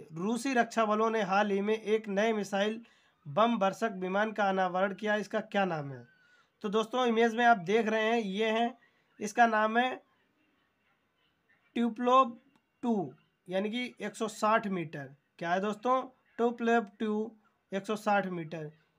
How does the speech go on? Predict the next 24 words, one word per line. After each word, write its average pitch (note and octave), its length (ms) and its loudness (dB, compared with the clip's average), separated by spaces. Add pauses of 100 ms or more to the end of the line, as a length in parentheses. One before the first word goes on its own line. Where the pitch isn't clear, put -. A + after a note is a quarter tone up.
(140)
इसे B3 280 -2
सफ़ेद A#3 400 0
हंस G#3 280 -4
के A3 120 -2
नाम G3+ 200 0
से A3+ 140 0
भी B3 160 -2
जाना G3 260 2
जाता D3+ 280 -6
है। C#3 140 -14 (400)
क्या F#3+ 120 2
दोस्तों? A3 440 0 (400)
इसे B3 340 -2
सफ़ेद A3+ 440 0 (240)
हंस A#3 200 0
के A3+ 120 2
नाम G#3 200 2
से G#3 160 -6
जाना F3+ 280 0
जाता E3 260 -6
है। D3 160 -10 (280)
अगर A#3+ 220 2
दोस्तों A#3+ 320 0
आपसे, A#3 440 2